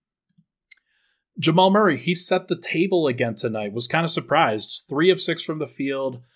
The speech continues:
oh of two from three. So now, so now he's one of seven from three in the preseason so far. Uh, but he's done everything else, I think, pretty well. Six points, five assists, three steals. Uh, did have three turnovers in this one, but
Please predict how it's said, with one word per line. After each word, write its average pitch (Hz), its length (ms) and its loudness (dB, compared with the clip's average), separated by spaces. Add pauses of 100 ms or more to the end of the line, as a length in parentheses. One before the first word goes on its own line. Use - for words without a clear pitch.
(220)
oh 156 180 6
of 160 120 0
two 147 180 0
from 131 240 -4
three. 127 500 -4
So 226 260 -2
now, 233 200 -4
so 175 200 -4
now 262 200 -2
he's 254 260 -2
one 151 240 0
of 160 140 -4
seven 139 400 -2
from 127 220 -6
three 123 500 -6 (420)
in 135 300 -2 (340)
the 117 680 -8 (120)
preseason 123 760 -4
so 113 260 -2
far. 104 480 -4 (480)
Uh, 123 160 -2
but 147 160 0
he's 180 220 0
done 349 200 2
everything 226 440 0
else, 175 220 0
I 151 60 0
think, 127 220 -6
pretty 147 260 -4
well. 113 320 -4
Six - 300 -2
points, 143 640 -2 (100)
five 139 280 0
assists, - 680 -4
three 143 220 -8
steals. 127 800 -4 (360)
Uh, 127 200 -2
did 147 180 -2
have 143 260 4
three 131 240 -8
turnovers 123 680 -2
in 120 100 -2
this 120 240 -6
one, 117 300 -2
but 120 240 -2